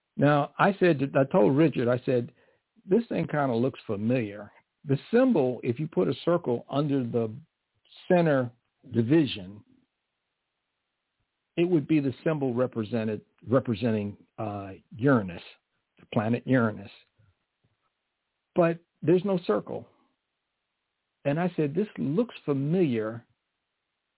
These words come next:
and it looks like an alteration of a,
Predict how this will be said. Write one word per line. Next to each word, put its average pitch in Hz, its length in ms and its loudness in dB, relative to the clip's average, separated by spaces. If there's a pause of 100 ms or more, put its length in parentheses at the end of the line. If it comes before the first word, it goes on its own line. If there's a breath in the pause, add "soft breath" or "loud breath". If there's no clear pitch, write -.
(340)
and 143 240 -2
it 143 80 -12
looks 196 280 0
like 139 400 -2 (840)
an 131 160 0
alteration 135 760 -2
of 113 140 -4
a, 117 180 -10